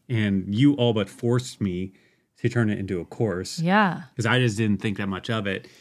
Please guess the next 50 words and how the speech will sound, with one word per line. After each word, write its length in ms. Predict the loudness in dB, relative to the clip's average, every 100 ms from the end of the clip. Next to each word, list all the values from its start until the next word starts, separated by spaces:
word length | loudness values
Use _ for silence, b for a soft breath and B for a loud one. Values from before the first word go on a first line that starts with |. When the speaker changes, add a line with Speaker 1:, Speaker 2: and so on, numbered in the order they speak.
| b b _ 0
Speaker 1:
And, 520 | 2 2 0 -2 -4 _ _
and 100 | -2
so 120 | 2 2
when 140 | 2
you 60 | 0
create 500 | -2 0 2 0 0
something 720 | -2 -2 -2 -4 -2 -4 -10 -2
and 180 | 2 2
then 160 | 0 -2
someone 400 | 0 0 2 2
else 640 | 0 0 -2 -6 -12 -16 _
just 220 | -6 -4
gets 160 | -4 -4
amazing 640 | -2 -2 -2 -2 -2 -4
results, 480 | -6 -6 -4 -4 -6
it's 100 | -2
like, 140 | 0 2
Speaker 2:
Mm-hmm. 160 | 0
Speaker 1:
"This 160 | 0 -4
is 60 |
so 240 | -10 -14 -12
fun. 320 | -8 -6 -6
This 80 | -10
is 60 | -10
so 100 | -12
exciting." 460 | -10 -8 -8 -6
Speaker 2:
Yeah. 200 | -2 0 0
Speaker 1:
And, 120 | -4 _ -2
and 120 | 2
honestly, 380 | 2 2 -2 -6
like, 240 | -4 -2
we 80 | -2
now 220 | 0 -2
have 100 | -4
a 60 | -6
page 400 | -6 -4 -4 -6
of, 260 | -10 -14 _ _ _ _ _ _ _ -6
I 120 | -4
don't 120 | -2
know, 80 | -4
probably 260 | -6 -10
fifty 380 | -2 -2 0 -2
or 80 | -2
a 40 | -4
hundred, 400 | -2 0 0 -2
like, 160 | -2
amazing 500 | 0 2 2 0 0
testimonials 640 | -4 -6 -6 -2 -2 -2 -6
like 160 | -8
John's, 480 | -2 0 0 -2